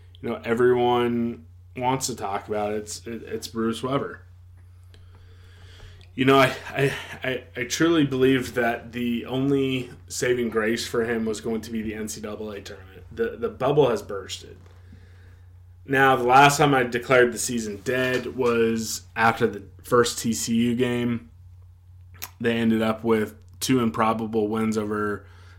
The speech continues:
Texas and Texas Tech. Now, if they go into Lubbock and win, and then they win on Saturday, and then they beat Texas, because at that point you would get back to that fifth spot in the Big twelve.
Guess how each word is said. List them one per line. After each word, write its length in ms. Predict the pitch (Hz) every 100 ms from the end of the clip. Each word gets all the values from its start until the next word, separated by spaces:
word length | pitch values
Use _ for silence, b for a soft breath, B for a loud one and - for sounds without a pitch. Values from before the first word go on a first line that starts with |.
| -
Texas 420 | 135 127 123 -
and 180 | 98 92
Texas 360 | 110 101 -
Tech. 340 | - 156 151 147
Now, 280 | 120 110 110
if 120 | 107
they 180 | 113 110
go 220 | 113 113
into 140 | 107
Lubbock 480 | 110 131 139 127 - b b b b
and 200 | - 110
win, 360 | 120 127 127 123
and 160 | 107 107
then 120 | 113
they 100 | 107
win 160 | 107
on 160 | 101 95
Saturday, 960 | - - - 120 117 117 117 113 110 b b b -
and 100 | 120
then 120 | 117
they 140 | 110
beat 340 | 104 113 113 -
Texas, 840 | - 127 - - 120 117 - -
because 560 | - - - 107 - -
at 240 | 107 113
that 240 | 117 113
point 240 | - 117 107
you 140 | 113
would 320 | 110 110 110
get 180 | 110 113
back 280 | 113 107 104
to 80 | 117
that 180 | 104 -
fifth 200 | 117 110
spot 280 | - 110
in 60 | 107
the 60 | 107
Big 160 | 104
twelve. 480 | - 107 107 104 98